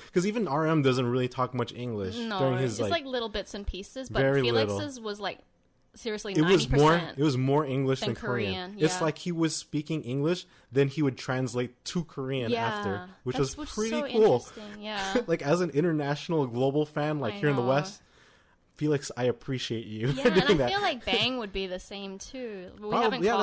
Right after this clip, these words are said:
Speaker 1: that's
Speaker 2: a live
Speaker 1: true.
Speaker 2: from him
Speaker 1: That's
Speaker 2: yet,
Speaker 1: true. We
Speaker 2: but
Speaker 1: haven't tuned
Speaker 2: yeah.
Speaker 1: in yet. But I, I've seen, I think we've seen clips, right? I think Bang does.
Speaker 2: Yeah, to speak English a lot.
Speaker 1: And, um,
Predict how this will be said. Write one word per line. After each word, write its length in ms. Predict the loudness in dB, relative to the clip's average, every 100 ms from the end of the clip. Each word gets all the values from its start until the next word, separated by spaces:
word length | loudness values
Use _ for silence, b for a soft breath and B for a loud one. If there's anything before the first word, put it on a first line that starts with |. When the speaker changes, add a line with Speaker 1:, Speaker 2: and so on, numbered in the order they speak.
| 0
Speaker 1:
that's 60 | -2
Speaker 2:
a 20 |
live 180 | -2 0
Speaker 1:
true. 80 | -2
Speaker 2:
from 200 | -4 -12
him 220 | -12 -8
Speaker 1:
That's 140 | -6 -4
Speaker 2:
yet, 60 |
Speaker 1:
true. 100 | -4
We 40 | -2
Speaker 2:
but 60 | -2
Speaker 1:
haven't 300 | -2 -6 -6
tuned 140 | -6
Speaker 2:
yeah. 180 | -2 -2
Speaker 1:
in 40 | -4
yet. 200 | -6 -10 _ _ -6
But 200 | -2 0
I, 180 | 0 0
I've 220 | 0 -2
seen, 180 | -4 -4
I 80 | -4
think 160 | -4 -4
we've 140 | -6
seen 160 | -6 -8
clips, 340 | -2 -2 -2
right? 220 | -2 -2
I 60 | -2
think 180 | -4 -2
Bang 240 | -2 0
does. 320 | 0 0 0
Speaker 2:
Yeah, 160 | -2 -6
to 100 | -8
speak 300 | -14 -12 -12 -10
English 420 | -12 -10 -12 -12
a 60 |
lot. 340 | -12 -12 -14 -16 _ -6
Speaker 1:
And, 200 | -2 0
um, 420 | 0 0 -2 -6